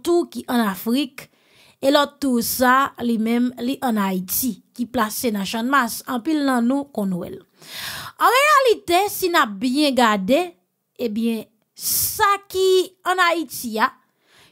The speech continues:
si l te fini, l te pentire etsetera, li t ap pi bèl, nèspa. malerezman g on seri de chèf mal fini pa bò isit.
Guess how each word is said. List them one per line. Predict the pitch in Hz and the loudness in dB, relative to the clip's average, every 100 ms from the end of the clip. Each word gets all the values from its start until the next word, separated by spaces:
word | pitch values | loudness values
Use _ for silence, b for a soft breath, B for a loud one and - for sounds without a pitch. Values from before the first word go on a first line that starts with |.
| - | -4
si | 359 427 | 0 2
l | 403 | 2
te | 381 320 | 0 0
fini, | - 339 269 302 | 0 0 2 2
l | 302 | 2
te | 285 | 0
pentire | 269 254 240 - 254 220 202 | 0 -2 -4 -4 -4 0 -2
etsetera, | - 220 - 202 233 277 - - | -2 -6 -2 -2 2 0 -2 -2
li | 220 | -2
t | 208 | 0
ap | 208 - | -2 0
pi | 311 294 | -6 0
bèl, | 339 233 165 - | 0 0 -4 -8
nèspa. | 208 202 - - 285 - B B B B B B | -2 0 0 -2 -4 -4 B B B B B B
malerezman | 233 392 494 480 440 - 247 269 392 294 | 2 4 4 2 2 0 -4 -4 -4 -2
g | 285 | 0
on | - | 0
seri | 311 294 | 0 0
de | 254 262 | 2 2
chèf | - 240 - | 2 -2 -2
mal | 233 254 302 302 | 0 2 2 0
fini | - 330 269 247 | -2 0 0 0
pa | 220 | 0
bò | 214 202 202 | 2 2 0
isit. | 185 - 320 - - | -2 -4 -4 -6 -12